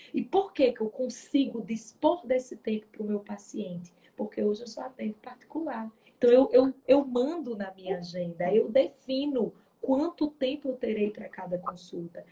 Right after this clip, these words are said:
E, às vezes, Sidney, quando a gente se submete, como eu ia falando, a esses regimes de trabalho, e volto a dizer,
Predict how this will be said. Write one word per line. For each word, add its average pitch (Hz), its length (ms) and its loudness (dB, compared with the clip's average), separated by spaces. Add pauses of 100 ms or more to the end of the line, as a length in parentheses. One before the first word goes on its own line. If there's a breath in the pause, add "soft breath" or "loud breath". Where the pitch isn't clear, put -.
(220 loud breath)
E, 262 140 6
às 226 220 4
vezes, 285 300 4
Sidney, 214 340 -4
quando 302 240 -4
a 320 60 -4
gente 269 260 -6
se 220 100 -20
submete, 220 680 -2
como 220 220 0
eu 208 80 2
ia 202 160 -2
falando, 214 380 -4
a 220 80 0
esses - 280 -4
regimes 240 760 -6 (260 soft breath)
de 220 180 2
trabalho, 226 760 2
e 226 260 2
volto 233 420 2
a 262 80 -4
dizer, 208 600 -4